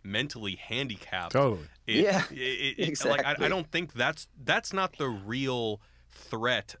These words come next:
Speaker 1: of the, quote, "shiny, happy corporate placebo culture." I think it's more that people are just going to become complacent and just be, you know, roll, go into this life cycle of just being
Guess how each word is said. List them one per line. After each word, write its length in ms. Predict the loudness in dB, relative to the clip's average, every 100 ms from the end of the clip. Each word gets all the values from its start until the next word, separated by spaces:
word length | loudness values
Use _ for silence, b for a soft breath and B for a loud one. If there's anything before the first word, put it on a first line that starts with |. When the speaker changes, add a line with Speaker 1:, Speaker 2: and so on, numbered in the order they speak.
| -4
Speaker 1:
of 300 | -4 -4 -12 -18 -8
the, 100 | -8
quote, 360 | -4 -4 -4 -8 _ -18
"shiny, 420 | -6 -4 -2 -4
happy 320 | -6 -6 -8
corporate 380 | -8 -6 -6 -8
placebo 480 | -10 -8 -6 -6 -8
culture." 520 | -8 -10 -8 -8 -8
I 60 | -8
think 220 | -10 -12
it's 200 | -12 -14 -18 b b -6
more 580 | 0 4 4 4 0 -4 b b
that 220 | -4 -4
people 320 | -6 -10 -6 -6
are 80 | -6
just 240 | -8 -8
going 240 | -8 -8 -10
to 80 |
become 320 | -14 -14 -14 -14
complacent 840 | -14 -14 -6 -4 -4 -6 -12 -14 -14
and 300 | -14 -14 -20 _ -20 -20 -20 -12
just 300 | -10 -10 -16 -10
be, 340 | -8 -8 -12 -14 -10
you 60 |
know, 120 | -10 -12 -16
roll, 640 | -20 -18 -10 -4 -2 -4 -12 -18 -12 -4
go 160 | -2
into 160 | -2 -4
this 160 | -6
life 260 | -4 -4 -2
cycle 360 | -2 -4 -4 -8
of 80 |
just 220 | -8 -12 -8
being 300 | -6 -6